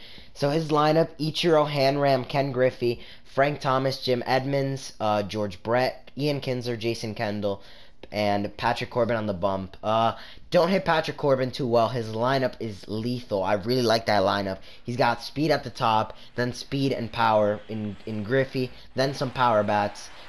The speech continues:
So that's, that's actually a really, really good lineup. And he's below five hundred.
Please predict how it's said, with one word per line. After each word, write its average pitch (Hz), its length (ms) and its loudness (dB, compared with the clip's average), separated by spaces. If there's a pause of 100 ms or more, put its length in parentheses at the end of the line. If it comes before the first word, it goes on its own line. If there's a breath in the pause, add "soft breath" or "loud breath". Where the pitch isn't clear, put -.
So 104 340 4
that's, 117 300 2 (100)
that's 113 200 -2
actually 113 320 -2
a 101 40 -2
really, 107 300 0
really 104 200 2
good 98 160 0
lineup. 95 400 -2 (400 loud breath)
And 110 180 0
he's 120 160 -4
below 110 240 0
five 107 260 0
hundred. 131 400 0